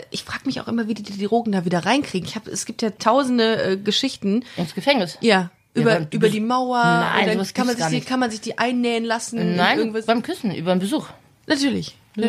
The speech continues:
Speaker 1: Natürlich.
Speaker 2: Küssen, über den Besuch.
Speaker 1: Gut, okay, krass. Es gibt
Speaker 2: Oder du versteckst das irgendwann, die suchen. Ich war jetzt auch im Gefängnis, hab Mädel, Mädel besu-, besucht.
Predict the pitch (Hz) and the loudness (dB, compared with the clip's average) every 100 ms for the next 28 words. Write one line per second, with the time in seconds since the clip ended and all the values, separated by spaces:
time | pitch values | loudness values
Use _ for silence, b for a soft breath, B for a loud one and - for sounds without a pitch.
0 | 196 185 208 180 175 160 156 151 - - | 2 0 -2 -4 -4 -6 -8 -10 -16 -4
1 | 214 - - - 208 214 175 - 214 - | -4 -4 -16 -12 -4 -2 -2 -2 -4 -4
2 | - 202 208 247 180 202 208 - 202 214 | -2 0 2 4 4 4 2 0 0 0
3 | 285 - 175 165 160 254 - 180 220 233 | -4 -4 -2 -2 -2 -2 -2 0 2 2
4 | 214 196 269 262 262 294 254 226 247 233 | 2 0 0 -2 -2 -2 -2 -2 -2 -2
5 | 214 240 220 220 208 - - 208 277 | -6 -4 -6 -6 -8 -8 -8 -6 -6